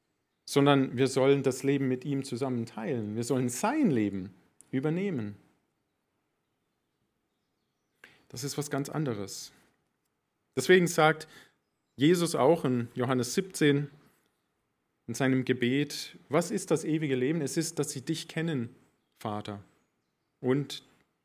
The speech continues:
den du gesandt hast, Jesus.“ Leben ist nicht losgelöst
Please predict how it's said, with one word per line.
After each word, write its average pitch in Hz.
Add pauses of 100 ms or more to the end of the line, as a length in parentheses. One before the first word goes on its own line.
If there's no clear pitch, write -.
(420)
den 120
du 123
gesandt 120
hast, - (720)
Jesus.“ 107 (2000)
Leben 165
ist 190
nicht 160
losgelöst 156